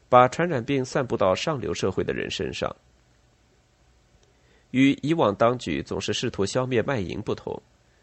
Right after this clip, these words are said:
政府和警察采取了新的方式。问题不是妓女是否能被清除干净，人人都认为这根本不可能发生，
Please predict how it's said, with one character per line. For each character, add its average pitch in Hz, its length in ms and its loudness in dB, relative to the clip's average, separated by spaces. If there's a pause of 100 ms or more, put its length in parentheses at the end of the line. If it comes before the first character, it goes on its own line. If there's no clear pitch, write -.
(220)
政 135 200 2
府 110 160 -4
和 101 140 2
警 80 260 -2
察 71 240 0
采 113 220 0
取 - 140 -2
了 - 100 -4
新 131 220 -6
的 123 80 -6
方 76 220 -2
式。 - 220 -10 (1000)
问 208 180 4
题 127 160 0
不 123 160 -2
是 123 140 -2
妓 165 180 -6
女 82 280 -4
是 - 180 -2
否 98 160 -2
能 73 160 -4
被 107 140 0
清 - 180 -6
除 107 140 -6
干 120 240 -4
净， 110 220 -6 (500)
人 156 180 4
人 117 140 0
都 107 120 0
认 101 180 0
为 62 260 -2
这 123 100 -2
根 139 180 -2
本 80 240 -2
不 143 100 -4
可 - 140 -8
能 - 120 -4
发 - 200 -2
生， - 200 -6